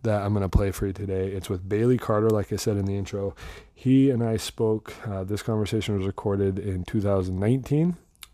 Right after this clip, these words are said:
I think in August or September, something like that. Bailey is a performer.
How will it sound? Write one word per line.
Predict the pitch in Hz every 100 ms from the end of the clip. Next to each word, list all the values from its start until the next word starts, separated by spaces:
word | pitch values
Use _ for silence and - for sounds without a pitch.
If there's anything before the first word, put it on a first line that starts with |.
| -
I | 95
think | 92 104
in | 101
August | 95 98 101 98 -
or |
September, | - - 101 98
something | 95 101 101
like | 98 92 -
that. | 101 101 - - - - _ 110
Bailey | 131 160 147 127 117 101 -
is | 120 110 110 107 104
a | 107
performer. | - 101 120 110 90 67